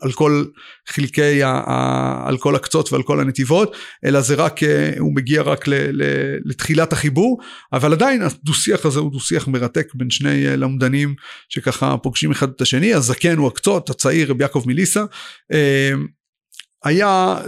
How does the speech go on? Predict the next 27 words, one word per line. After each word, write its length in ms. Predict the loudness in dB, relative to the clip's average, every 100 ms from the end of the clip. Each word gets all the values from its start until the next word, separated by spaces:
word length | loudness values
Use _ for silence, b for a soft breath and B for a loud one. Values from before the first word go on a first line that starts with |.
| -6
צריך 180 | -4 2
להזכיר 320 | 0 0 -4
באותו 260 | -2 -2 0
הקשר 240 | 0 0
שהיה 220 | 2 2 2
עוד 220 | 2 4
מישהו 240 | 2 2
שכתב 380 | 0 -2 0 0
חיבור, 420 | 0 0 2 0 -2
פחות 260 | -4 -4
מפורסם, 580 | -4 -10 -14 -6 -2 -2 -4 B B B -2
אה, 420 | 2 2 2 -2 -4 -2
כנגד 360 | 0 2 2 0
הקצות, 400 | 0 0 0 0
שבו 200 | 0 0
הוא 120 | 0
מבקש, 560 | -2 -2 0 0 0
אה, 220 | 0 0 0
ל-, 800 | -4 -2 0 0 0 0 0 0
להגן 500 | 0 0 2 2 0 B B B -4
על, 480 | 0 2 0 -2 -2
אה, 220 | -2 0
רבי 160 | 0 0
יונתן 300 | 0 0 0
אייבשיץ, 460 | 0 0 -2 -2 -2
על 100 | -2
התומים, 420 | 0 2 2